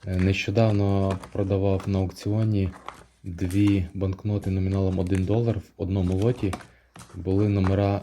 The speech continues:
радари. Продались, е, за двадцять доларів. Тобто фактично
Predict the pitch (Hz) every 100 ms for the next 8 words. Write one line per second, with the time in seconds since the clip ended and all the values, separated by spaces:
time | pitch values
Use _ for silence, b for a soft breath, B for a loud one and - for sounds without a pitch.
0 | - 135 98 92 85 90 - _ _ _
1 | _ B B B B B _ - 98 95
2 | 101 123 123 - 98 95 90 90 95 90
3 | 104 104 104 95 92 82 85 117 - -
4 | - - - - - - _ - 90 -
5 | 85 98 - 123 120 - 110 104